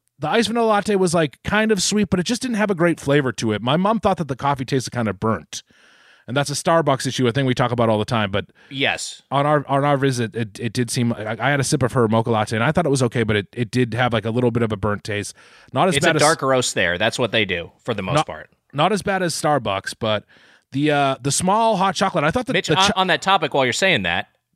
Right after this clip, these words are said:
Speaker 1: Mm-hmm.
Speaker 2: uh, Alfred Peet, the founder of Peet's Coffee, yeah, I mentioned he mentored the founders of Starbucks.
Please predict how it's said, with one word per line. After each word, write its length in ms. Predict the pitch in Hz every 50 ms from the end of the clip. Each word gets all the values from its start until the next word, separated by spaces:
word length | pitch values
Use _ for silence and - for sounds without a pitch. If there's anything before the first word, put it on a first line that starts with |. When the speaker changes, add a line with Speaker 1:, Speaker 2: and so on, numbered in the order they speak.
| _ -
Speaker 1:
Mm-hmm. 220 | 117 117 117 127
Speaker 2:
uh, 300 | 131 123 120 113 113 110 - _ -
Alfred 440 | 143 160 - - - 190 165 127 -
Peet, 480 | - - 196 185 127 - - - - - _ _ - 135
the 120 | 131 131
founder 520 | - - 165 170 185 196 180 147 123 117
of 160 | 117 113 - -
Peet's 260 | - 165 156 - -
Coffee, 680 | - - 156 147 143 131 - 98 90 92 92 95 - _
yeah, 240 | - 117 120 110 98
I 60 | 117
mentioned 260 | 135 139 135 - 139
he 80 | 135 117
mentored 460 | 107 120 143 151 - - 135 127 110
the 80 | 113 107
founders 420 | - 123 113 113 110 110 104 -
of 80 | 120 101
Starbucks. 640 | - - - 117 117 107 107 104 101 - - -